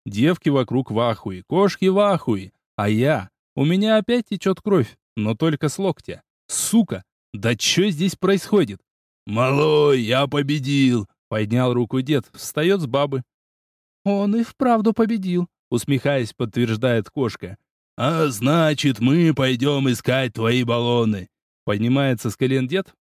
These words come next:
после чего протягивает руку кошке. Та скривилась всего на секундочку, а после, рассмеявшись, приняла руку помощи и поднялась. «Будь я проклята,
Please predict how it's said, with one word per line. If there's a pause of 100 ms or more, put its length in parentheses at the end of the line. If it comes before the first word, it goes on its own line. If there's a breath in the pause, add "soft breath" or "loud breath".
после
чего
протягивает
руку
кошке. (460)
Та
скривилась
всего
на
секундочку, (140)
а
после,
рассмеявшись,
приняла
руку
помощи
и
поднялась. (420)
«Будь
я
проклята,